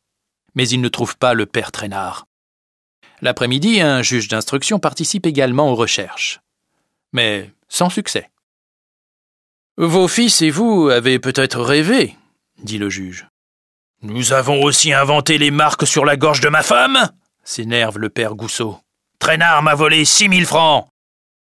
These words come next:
Je vais le retrouver. » Les voisins, le juge et les gendarmes s'en vont.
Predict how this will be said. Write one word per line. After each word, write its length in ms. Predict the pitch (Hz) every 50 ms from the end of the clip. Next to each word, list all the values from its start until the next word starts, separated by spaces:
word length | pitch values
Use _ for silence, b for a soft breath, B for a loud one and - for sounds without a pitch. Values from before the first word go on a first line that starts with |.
| _ _ -
Je 140 | - - 165
vais 160 | 151 165 160
le 80 | 156
retrouver. » 760 | 156 156 190 202 190 185 190 175 165 160 151 139 123 98 - _ _ _ _ _ _ _ _ _ _ _ _ _ _ _ _ _ _ _ _ _ _ _ _ _ _ _ _ _ _ -
Les 220 | 135 127 131 127
voisins, 520 | 113 113 117 110 104 - 185 208 208 208 185
le 160 | 139 120 117
juge 300 | 107 101 151 175 165 123
et 80 | 117 107
les 100 | 113 107
gendarmes 380 | 95 117 117 117 143 170 180
s'en 260 | - - - 107 104
vont. 280 | 98 92 98 95 92